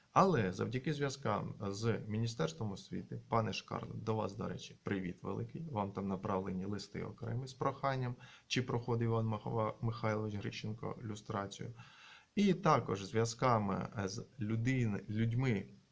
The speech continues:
які є в нього в секретаріаті президента. Поки що я ще не називаю цих людей, але ви знаєте ті люди, про кого йде мова. Ті, хто захищали в нього дипломи свої, тобто дисертації чи що ви там захищали.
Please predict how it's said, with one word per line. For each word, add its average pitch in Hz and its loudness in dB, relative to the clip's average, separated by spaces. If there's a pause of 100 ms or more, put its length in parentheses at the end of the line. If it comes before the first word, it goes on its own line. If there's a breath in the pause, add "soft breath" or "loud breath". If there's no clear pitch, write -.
які 107 0
є 101 2
в 95 -2
нього 95 0 (260 loud breath)
в 107 4 (440 loud breath)
секретаріаті 117 2
президента. 104 2
Поки 135 -2
що 110 -2
я 98 -2
ще - -6
не 107 0
називаю 95 0
цих 113 -8
людей, 143 0
але 113 4
ви 101 0
знаєте 92 -4
ті 117 -2
люди, 127 0 (160)
про 131 0
кого 127 0
йде 120 2
мова. 113 2 (100)
Ті, 175 2
хто 156 -4
захищали 113 0
в 104 -2
нього 101 -2
дипломи 113 -4
свої, - -14 (320 soft breath)
тобто 117 -4
дисертації - -4
чи - -8
що - -6
ви - -6
там - -8
захищали. - -10